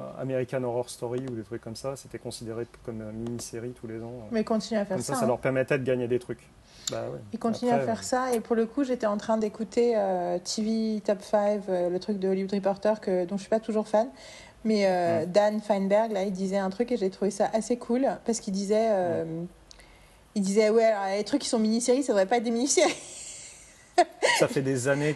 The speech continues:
Speaker 1: ça fait des années qu'il le dit. Justement, quand,
Speaker 2: Mais tu vois,
Speaker 1: euh, American Horror Story s'est enregistré, euh, en tant que mini-série, il avait déjà dit, mais en fait, c'est pas une mini-série. Donc, c'est, enfin, il est, il est très cohérent dans son propos. Ça me fait plaisir de savoir qu'il continue à
Speaker 2: C'est
Speaker 1: le
Speaker 2: clair.
Speaker 1: dire, parce qu'il a raison.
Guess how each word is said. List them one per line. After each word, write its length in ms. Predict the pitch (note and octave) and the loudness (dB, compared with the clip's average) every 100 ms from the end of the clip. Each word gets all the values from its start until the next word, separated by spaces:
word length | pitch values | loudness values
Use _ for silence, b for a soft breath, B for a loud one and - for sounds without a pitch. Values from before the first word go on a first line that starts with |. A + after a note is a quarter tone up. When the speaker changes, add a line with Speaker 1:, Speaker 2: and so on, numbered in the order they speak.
| - | -4
Speaker 1:
ça 180 | - C3 | -4 -2
fait 120 | C#3 | 0
des 240 | B2+ A#2 | 0 0
années 240 | B2+ C3 C3 | 0 0 -2
qu'il 220 | - G#2+ | -6 -8
le 80 | A2 | -8
dit. 100 | G#2 - B B A3 F#3+ | -10 -16 B B -12 -8
Justement, 480 | D#3+ D3+ - D3+ D#3+ | -4 -2 2 4 4
quand, 160 | - D3+ | 4 4
Speaker 2:
Mais 80 | |
tu 60 | D3+ | 6
vois, 80 | C3 | 4
Speaker 1:
euh, 60 | B2+ | 4
American 360 | C3 B2+ C3+ | 2 0 0
Horror 240 | B2+ C3 C3 | 2 2 2
Story 300 | D3 C#3+ C#3+ | 0 0 0
s'est 140 | C3 | -2
enregistré, 560 | A#2+ A#2 A2+ - - B2+ B2 | -2 -2 -4 -10 -6 -2 -2
euh, 200 | A2+ G#2 B B B - | -2 -6 B B B -10
en 80 | A#2 | -4
tant 120 | C3+ | -4
que 100 | - | -2
mini-série, 520 | C3+ B2+ - C3 C3 | -2 -2 -2 -2 -2
il 60 | D3+ | 0
avait 160 | A#2 A2 | -2 -2
déjà 240 | A2+ A#2 | -2 -2
dit, 120 | B2 | -4
mais 100 | C#3 | -6
en 80 | A2 | -8
fait, 200 | - B2 | -8 -8
c'est 120 | - | -10
pas 120 | - A#2+ | -4 -4
une 100 | A#2+ | -2
mini-série. 500 | A#2 A2+ B2+ A#2+ A#2+ | -6 -6 -4 -4 -4
Donc, 140 | A2 G#2+ B B | -8 -12 B B
c'est, 680 | - - A#2+ A#2+ A#2 A#2 A#2 G#2+ - - - - | -14 -2 0 2 2 2 0 -4 -14 -20 -20 -20
enfin, 200 | - A#2+ | -4 -2
il 120 | A#2+ A#2+ | 2 0
est, 140 | B2 - | 0 -2
il 100 | B2 | -4
est 80 | A#2 | -4
très 180 | - C#3 | -4 0
cohérent 320 | C3+ C3+ C3+ | 0 0 0
dans 100 | B2+ | -2
son 160 | - | -4
propos. 260 | A2+ A#2+ C#3+ | -4 -4 -6
Ça 120 | C#3 | -6
me 60 | A#2+ | -4
fait 120 | A#2+ | -6
plaisir 360 | A2 B2 A2+ B2+ | -2 -2 0 0
de 340 | A#2 A2 A2 B2 | 0 -2 -4 -6
savoir 260 | - A#2 B2 | -4 -2 -4
qu'il 140 | A#2 | -6
continue 380 | B2+ A#2 A#2+ B2 | -8 -6 -4 0
à 20 | |
Speaker 2:
C'est 80 | A2+ | 0
Speaker 1:
le 60 | |
Speaker 2:
clair. 180 | A2 G#3 | 2 2
Speaker 1:
dire, 100 | - B B B - | 0 B B B -2
parce 140 | A2+ | -2
qu'il 140 | - | 2
a 80 | B2 | 2
raison. 220 | A2+ G#2 | 2 -4